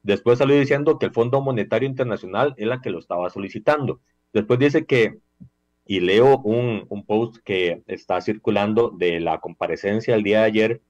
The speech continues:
del presidente del Banco Central en la Asamblea Legislativa,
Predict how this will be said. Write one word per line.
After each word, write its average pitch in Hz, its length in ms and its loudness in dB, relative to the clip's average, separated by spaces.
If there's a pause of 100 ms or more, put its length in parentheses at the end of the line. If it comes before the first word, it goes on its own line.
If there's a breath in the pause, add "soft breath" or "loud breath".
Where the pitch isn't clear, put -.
(240)
del 92 160 -2
presidente 90 440 -6
del 107 100 0
Banco 107 220 -2
Central 110 380 -2
en 90 60 -6
la 85 80 -4
Asamblea 85 380 -4
Legislativa, 117 680 0